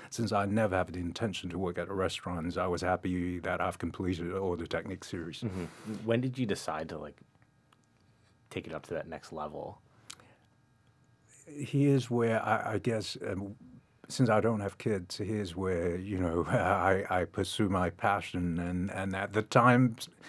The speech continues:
Speaker 1: it was from the fact that I bought a new apartment, has a brand new kitchen. <laughs> I would like to use it more often.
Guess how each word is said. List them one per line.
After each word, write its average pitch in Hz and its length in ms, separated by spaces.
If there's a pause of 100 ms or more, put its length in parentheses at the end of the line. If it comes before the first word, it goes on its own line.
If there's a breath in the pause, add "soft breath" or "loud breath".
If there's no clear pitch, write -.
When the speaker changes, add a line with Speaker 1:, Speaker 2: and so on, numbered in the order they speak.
(280 loud breath)
Speaker 1:
it 120 160
was 113 220
from 110 280
the 95 100
fact 113 380
that 104 260 (100)
I 95 120
bought 117 260
a 104 80
new 110 400
apartment, 101 500
has 95 220
a - 20
brand 113 300
new 110 120
kitchen. 131 600
<laughs> - 0
I 104 160
would 98 160
like 104 220
to - 100
use 107 280
it 110 120
more 127 220
often. 127 540